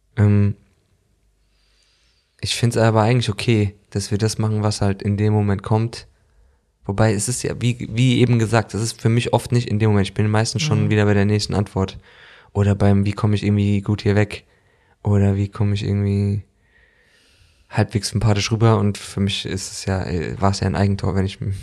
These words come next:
Speaker 1: <laughs> mir die letzten Folgen reinziehe. Ich bin ja eher der Vollwichser des Grauens, ey.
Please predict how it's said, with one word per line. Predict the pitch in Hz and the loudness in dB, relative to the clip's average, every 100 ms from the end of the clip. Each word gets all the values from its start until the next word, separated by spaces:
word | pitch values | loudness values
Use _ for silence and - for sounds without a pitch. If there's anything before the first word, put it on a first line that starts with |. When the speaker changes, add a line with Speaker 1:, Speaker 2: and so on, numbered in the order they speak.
| - - | -6 -6
Speaker 1:
<laughs> | - - | -8 -4
mir | 101 | -2
die | 98 | 2
letzten | 107 - 247 | 2 4 4
Folgen | 220 107 104 | 4 2 4
reinziehe. | 139 196 190 113 170 - | 2 2 4 2 2 0
Ich | - - | -2 4
bin | 117 | 6
ja | |
eher | 107 110 | 8 6
der | 107 107 | 6 2
Vollwichser | - - 113 107 101 110 - - 101 | -4 -4 2 2 2 -4 -4 -2 -2
des | 104 - | -2 -4
Grauens, | - 107 107 104 | 2 4 4 0
ey. | 104 104 | 2 2